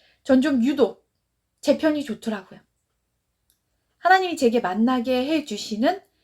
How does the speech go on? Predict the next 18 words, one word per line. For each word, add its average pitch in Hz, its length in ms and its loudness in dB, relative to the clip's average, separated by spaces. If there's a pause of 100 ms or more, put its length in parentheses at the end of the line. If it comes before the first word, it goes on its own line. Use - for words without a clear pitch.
(200)
인연들이라 269 680 2
생각하니 240 800 -4 (560)
귀해요. 247 420 0 (1700)
우리 302 220 0
구독자님들이 240 1800 2
몇 233 280 2
안 208 240 -6
돼도 208 600 -4 (680)
전 285 160 0
너무 233 240 4
사랑스러워요. 277 640 -4 (1600)
특히 330 300 -2
우리 226 440 -2 (180)
외국인 277 440 6
분들은 202 400 -14
더더욱. 208 480 -10 (1000)
이 254 140 -4
채널이 277 600 0